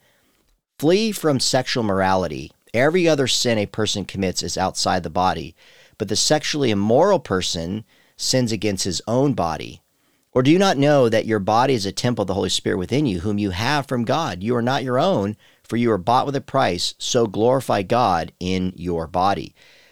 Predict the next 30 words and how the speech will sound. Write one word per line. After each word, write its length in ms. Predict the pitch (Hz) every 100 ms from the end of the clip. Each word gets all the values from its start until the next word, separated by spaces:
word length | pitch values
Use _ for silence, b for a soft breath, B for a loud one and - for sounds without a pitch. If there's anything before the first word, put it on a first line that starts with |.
| b -
Now, 140 | 123
there 220 | 120 190
is 100 | 160
a 60 | 104
lot 320 | 110 120 -
there, 220 | 120 120
and 100 | 98
I, 160 | 98 113
I 80 | 101
remember 320 | 127 135 110
when 120 | 98 98
I 100 | 101
was 280 | 87 - - b b b b b -
dissecting 600 | 104 104 - 131 - 113
this 220 | 107 -
and 140 | 78
praying 420 | - - 120 117 98
and 80 |
studying 640 | - - 120 117 95 85 87 _ _ _ -
that 200 | 110 104
I, 200 | 120 104 - -
I 120 | 127
could 140 | -
have 80 | 120
probably 220 | 127 120
spent 240 | 104 123 104
another 280 | 110 107
week, 600 | 87 85 120 147 95 - - -
obviously, 480 | 104 101 - 98 87
easily, 920 | - 113 165 147 95 78 76 71